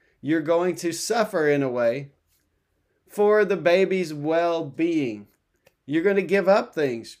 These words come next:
You're gonna not do things. You might even go through some sleepless nights and be sleep deprived. But you do it because you love this baby. And it brings you joy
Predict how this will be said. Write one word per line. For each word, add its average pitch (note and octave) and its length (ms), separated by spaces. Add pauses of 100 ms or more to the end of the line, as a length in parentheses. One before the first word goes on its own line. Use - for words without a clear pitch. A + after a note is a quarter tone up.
(180)
You're D#3 140
gonna G3 180
not F#3+ 300
do F#3+ 240
things. C#3 500
You D#3 140
might F3+ 260
even F#3 240
go F#3 180
through F#3 200
some F3 180
sleepless F#3+ 640
nights F3+ 380
and D#3+ 100
be E3 140
sleep E3+ 500
deprived. E3 760 (880)
But D3 120
you D#3 100
do F#3 220
it D#3 240
because C#3+ 340
you C#3 100
love C#3 560 (640)
this C3 220
baby. A2 480 (920)
And D3 120
it C#3+ 140
brings E3 320
you D#3+ 100
joy C#3+ 540